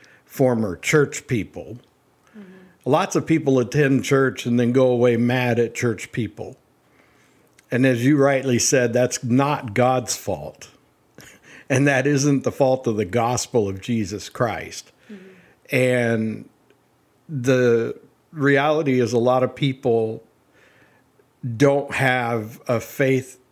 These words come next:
Speaker 1: as much as they have a religion. And so when you're sharing your faith,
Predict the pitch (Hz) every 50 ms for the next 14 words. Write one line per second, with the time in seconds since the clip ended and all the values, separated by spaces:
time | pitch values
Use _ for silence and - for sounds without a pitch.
0 | _ _ - 143 113 95 110 120 120 117 - - 107 98 104 120 113 101 110 120
1 | 110 101 107 101 92 104 107 104 131 139 117 92 95 95 80 - _ _ _ _
2 | _ _ _ _ _ _ _ _ _ _ _ _ _ _ _ _ _ _ _ _
3 | _ _ - - - 127 117 120 123 120 123 120 113 120 131 - - - - -
4 | 139 135 131 127 127 143 156 170 185 196 202 196 - - 170 156 151 147 139 131
5 | 123 110 107 92 - - _ - 190 214 214 139 95 95 98 113 - - - -